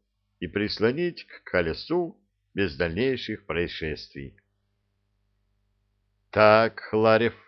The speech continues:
ты тут остаешься сторожить окрестности,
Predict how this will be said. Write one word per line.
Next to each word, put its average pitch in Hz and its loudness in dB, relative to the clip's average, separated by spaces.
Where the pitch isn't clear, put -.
ты 139 6
тут 147 0
остаешься 131 4
сторожить 113 -2
окрестности, 110 -6